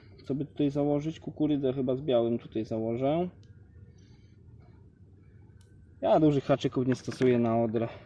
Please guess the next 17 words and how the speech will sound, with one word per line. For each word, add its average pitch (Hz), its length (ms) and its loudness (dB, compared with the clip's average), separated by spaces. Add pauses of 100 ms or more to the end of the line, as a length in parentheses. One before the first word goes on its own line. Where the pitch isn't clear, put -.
(1700)
Karpia 147 520 4
jeszcze 143 320 2
przez - 600 -6 (260)
siedem 151 400 2
lat, 170 280 2
siedem 160 300 2
lat 151 200 6
bodajże 131 340 4
już 123 180 2
łowię 127 400 4
i - 20 4
jeszcze 135 260 0
karpia 131 300 0
nie 127 160 0
złapałem 123 420 -2
na 113 160 0
odrze. 117 300 -4